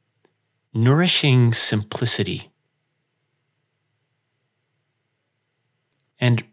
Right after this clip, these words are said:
resembled the story that my mind had spun in almost no way at all.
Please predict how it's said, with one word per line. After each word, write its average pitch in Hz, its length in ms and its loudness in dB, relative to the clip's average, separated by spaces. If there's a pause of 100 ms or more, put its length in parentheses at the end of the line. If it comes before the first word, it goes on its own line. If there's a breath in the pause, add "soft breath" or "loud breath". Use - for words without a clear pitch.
(160)
resembled 123 640 2 (200)
the 123 100 0
story 123 500 2
that 107 140 -2
my 110 180 2
mind 117 560 2 (760)
had 101 260 -8
spun 98 640 -4 (1800)
in 107 380 -4 (800)
almost 156 520 0
no 113 180 2
way 107 200 0
at 101 100 -2
all. 95 420 -4